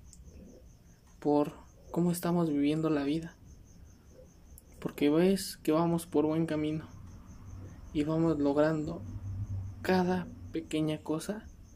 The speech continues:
que te prometimos. Y solo quiero que sepas que te extraño.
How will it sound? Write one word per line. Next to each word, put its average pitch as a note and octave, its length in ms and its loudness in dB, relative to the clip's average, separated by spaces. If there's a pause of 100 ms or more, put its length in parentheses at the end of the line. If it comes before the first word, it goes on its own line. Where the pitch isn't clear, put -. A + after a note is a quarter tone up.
(400)
que C#3+ 120 2
te C#3+ 120 0
prometimos. C#3+ 760 -4 (3500)
Y D3 400 -8 (1400)
solo D3+ 400 0
quiero D3 320 -4
que C#3+ 100 -4
sepas - 560 -8 (1900)
que G3 100 -4
te E3+ 140 -6
extraño. F#3+ 500 -4